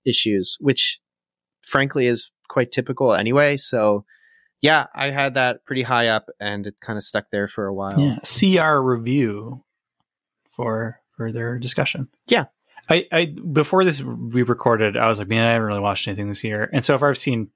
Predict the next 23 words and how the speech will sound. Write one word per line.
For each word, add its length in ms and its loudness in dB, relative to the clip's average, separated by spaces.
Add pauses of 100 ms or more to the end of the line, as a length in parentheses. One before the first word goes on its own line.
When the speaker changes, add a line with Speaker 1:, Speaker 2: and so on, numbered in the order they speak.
Speaker 2:
almost 320 0
every 220 2
movie 260 0
<laughs> 0 -
you've 240 0
mentioned. 640 0
Speaker 1:
<laughs> 280 -2
Speaker 2:
So, 480 0 (400)
shows 240 -6
how 60 2
Speaker 1:
Well, 300 4
Speaker 2:
little 260 -2 (100)
Speaker 1:
my 260 2
next 300 -2
least 320 -6
favorite 500 0 (240)
of 280 2
twenty 260 -2
twenty-one 720 2 (140)
is, 600 2 (140)
it's 200 -18
number 300 0
eight, 360 0